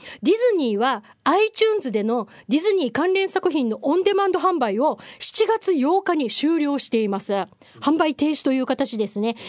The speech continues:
これにはですね、ちゃんとした、えー、リリースが出てまして、えー、こちらの方はですね、iTunes社とディズニーの間で今後のオンデマンド販売について最終合意に至らなかった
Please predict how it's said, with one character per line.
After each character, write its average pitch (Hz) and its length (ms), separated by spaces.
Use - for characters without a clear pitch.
こ 381 100
れ 440 80
に 453 100
は 427 60
で 339 80
す - 80
ね、 240 100
ち - 60
ゃ 359 60
ん 370 40
と 381 60
し 370 60
た、 294 260
え 240 160
ー、 - 20
リ 247 120
リ 320 80
ー 311 40
ス 311 120
が 269 100
出 262 80
て 240 100
ま 208 120
し - 100
て、 262 160
え 233 640
ー、 226 180
こ 349 140
ち 381 100
ら 392 80
の 392 140
方 403 100
は 359 100
で 240 60
す - 100
ね、 226 120
iTunes 427 760
社 208 160
と 302 220
デ 269 100
ィ 277 60
ズ 294 140
ニ 247 220
ー - 20
の 202 160
間 226 320
で 262 220
今 370 240
後 381 140
の 359 240
オ 320 120
ン 381 60
デ 392 140
マ 403 140
ン 381 40
ド 381 80
販 392 240
売 311 160
に 240 140
つ 254 100
い 220 100
て 233 200
最 359 240
終 415 320
合 392 220
意 302 100
に 226 180
至 277 160
ら 415 120
な 508 140
か 330 100
っ 220 80
た 214 200